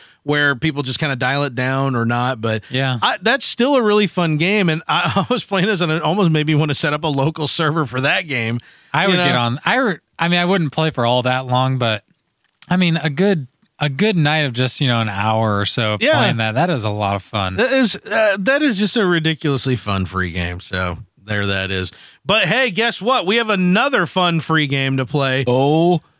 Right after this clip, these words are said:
Speaker 3: boy.
Speaker 1: I'm really hoping this doesn't roll too many eyes 'cause I really was excited to get this one on the list.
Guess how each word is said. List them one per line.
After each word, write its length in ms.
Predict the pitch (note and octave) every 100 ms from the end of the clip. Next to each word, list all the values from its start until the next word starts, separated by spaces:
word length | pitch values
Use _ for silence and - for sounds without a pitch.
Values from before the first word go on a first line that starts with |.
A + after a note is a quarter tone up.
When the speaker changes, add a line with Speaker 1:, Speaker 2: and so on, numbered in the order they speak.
| _ _ -
Speaker 3:
boy. 440 | C3 C#3+ B2 F#2+ F#3
Speaker 1:
I'm 380 | B3+ B3 B3
really 300 | C#4 D#4 C#4
hoping 380 | G#3 G#3+ G3+ G3
this 200 | F#3+ F#3
doesn't 260 | F#3+ D#3+ F3
roll 240 | D#3+ E3+
too 160 | - F3
many 240 | D#3+ D3+
eyes 280 | C#3+ D3 D3
'cause 160 | D#3+ C#3+
I 100 | D3
really 460 | C#3 D#3+ A#3 A3+
was 300 | F3+ F3 D#3
excited 460 | D3+ - D#3 D3+ D3
to 60 | C#3+
get 160 | D3+
this 160 | D#3 D3
one 120 | D#3
on 80 | C#3+
the 100 | C3+
list. 400 | C#3 C#3+ C3+